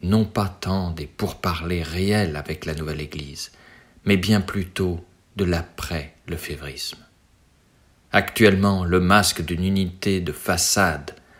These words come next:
tient tout entier à la présence de Monseigneur Lefebvre. Mais il n'est pas éternel,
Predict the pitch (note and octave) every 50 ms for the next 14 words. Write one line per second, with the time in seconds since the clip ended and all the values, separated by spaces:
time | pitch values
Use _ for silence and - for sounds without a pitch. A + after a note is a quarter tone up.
0 | _ _ _ _ _ _ _ _ _ _ _ - - - A2 G2+ F#2+ F2+ - -
1 | A#2+ A2 - - G#2+ G2+ F#2+ - - - - G2+ E2+ D2 C#2+ D2+ D#2 - - G2+
2 | F#2+ F2 F2 F2 E2 D#2 D2+ E2+ E2 E2 D#2+ - - E2 D2+ D#2 C#2+ C#2+ C#2 -
3 | - - D2+ C2 - - - - - _ _ _ _ _ _ _ _ _ _ -
4 | - _ _ _ _ _ _ _ _ _ _ _ _ - E2 E2+ F2 F2+ F2 E2+
5 | E2+ F2 F2 E2+ E2+ F2 F2+ E2+ - - E2+ E2+ E2 E2 D#2+ D2 - - E2 D2+
6 | - D#2+ E2+ E2 D2+ - -